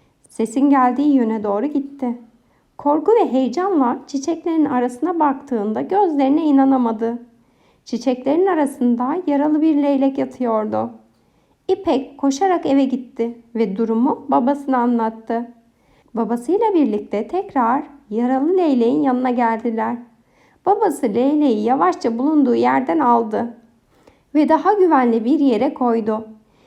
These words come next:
İpek ve babası leyleği kontrol ederken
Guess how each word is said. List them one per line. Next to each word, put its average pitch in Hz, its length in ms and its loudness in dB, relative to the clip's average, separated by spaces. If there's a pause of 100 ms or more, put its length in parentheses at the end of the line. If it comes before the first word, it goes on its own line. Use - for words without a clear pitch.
(220)
İpek 247 400 -4
ve 302 160 2
babası 208 440 -2
leyleği 233 640 0
kontrol 233 520 -4
ederken 247 760 -2